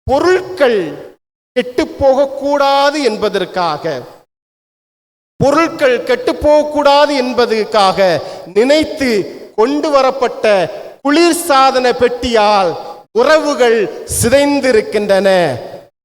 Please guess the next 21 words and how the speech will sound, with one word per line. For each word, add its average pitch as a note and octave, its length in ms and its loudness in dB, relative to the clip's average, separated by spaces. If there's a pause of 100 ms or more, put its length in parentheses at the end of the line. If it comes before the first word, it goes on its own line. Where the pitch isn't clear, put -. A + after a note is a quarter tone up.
(840)
சற்று C#4+ 220 -2
நினைத்து D#4+ 360 0
பார்ப்போம். A#3 420 2
நாம் D4+ 200 2
இன்னும் E4 280 2
ஆழமாக C4+ 640 4 (180)
சிந்திக்க D4 480 0
வேண்டும். A3 460 4 (220)
அந்த C#4 280 2
காலத்தில் C#4+ 640 4 (220)
எல்லோருக்கும் C4+ 580 4
தெரியும், B3+ 360 2
நான் A3+ 260 2
சிறுவனாக C#4+ 580 2
இருக்கும்போது B3 560 0
கூட C#4 240 2
தெரியும், A3 520 0 (560)
வீட்டிலே C#4 640 2 (300)
மீன் F4 320 4
கொண்டு C#4+ 260 0
வருவார்கள். G#3+ 640 2